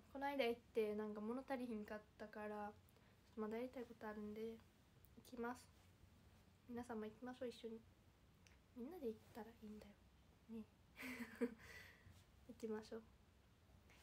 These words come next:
よしくんさん、くまさん、ありがとうございます。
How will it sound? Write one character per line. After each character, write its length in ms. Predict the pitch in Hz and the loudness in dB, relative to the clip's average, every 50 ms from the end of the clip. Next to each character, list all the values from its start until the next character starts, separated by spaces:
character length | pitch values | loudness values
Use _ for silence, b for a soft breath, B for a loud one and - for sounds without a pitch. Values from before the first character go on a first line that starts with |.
| B - 285 | B 2 2
よ 80 | 294 | 4
し 140 | 302 - - - | 4 2 0 4
く 160 | - 269 254 | 6 6 6
ん 120 | 240 247 | 6 4
さ 200 | 240 - 247 226 | 0 0 2 2
ん、 120 | 220 220 220 | 2 2 0
く 120 | - 262 | 0 0
ま 140 | 247 247 240 | 2 2 2
さ 120 | - 240 | 0 -2
ん、 20 | 233 | -2
あ 40 | 247 | -2
り 80 | 277 | -2
が 80 | 302 311 | -4 -6
と 140 | 311 - 311 | -6 -6 -6
う 40 | 294 | -6
ご 80 | 294 294 | -6 -6
ざ 120 | 302 302 | -8 -8
い 80 | 302 294 | -8 -8
ま 180 | 302 302 302 | -8 -10 -10
す。 60 | 302 | -10